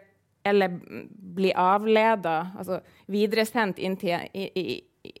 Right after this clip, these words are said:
ei annen, eh, konfliktsetting, eller bidra til å forverre forholdene, eh, altså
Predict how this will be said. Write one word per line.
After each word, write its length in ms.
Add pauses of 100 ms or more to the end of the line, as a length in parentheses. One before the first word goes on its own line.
(120)
ei 120
annen, 240
eh, 720
konfliktsetting, 960 (240)
eller 220
bidra 760
til 240
å 180 (1000)
forverre 540
forholdene, 840
eh, 240
altså 200